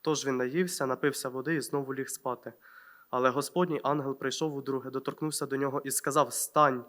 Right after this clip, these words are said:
іще підкріпись, адже перед тобою далека дорога». Він знову встав, попоїв, напився і, підкріпившись тією їжею, йшов сорок днів і сорок ночей,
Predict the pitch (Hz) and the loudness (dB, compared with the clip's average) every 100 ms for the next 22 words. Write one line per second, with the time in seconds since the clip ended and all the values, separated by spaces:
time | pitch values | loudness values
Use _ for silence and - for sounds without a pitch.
0 | - 135 - 156 - 139 - 135 147 139 | -10 -6 -2 -2 -2 -4 -6 -4 0 0
1 | 135 123 135 135 127 - 135 156 147 139 | 0 -4 -4 -4 -4 -6 -4 -4 -2 -2
2 | 135 151 147 135 139 131 120 - _ - | -2 -2 -4 -6 -4 -4 -6 -14 _ -20
3 | - _ _ - 127 120 160 151 135 - | -20 _ _ -8 -6 0 2 4 2 0
4 | - 151 135 - 135 123 135 147 147 127 | 4 4 2 -4 -6 0 0 2 -2 0
5 | 131 - 151 143 - 135 127 - 131 156 | -2 2 0 0 -4 -6 -8 -8 -2 -2
6 | 147 131 - 139 135 127 139 156 139 135 | -2 -6 -4 -2 0 0 -4 -6 -6 -6
7 | - 143 123 - 147 139 123 135 131 - | -2 -4 -2 -2 -2 -2 -4 -6 -6 -10
8 | 127 - 135 131 139 131 - 120 | -8 -2 0 0 -2 -4 -2 -2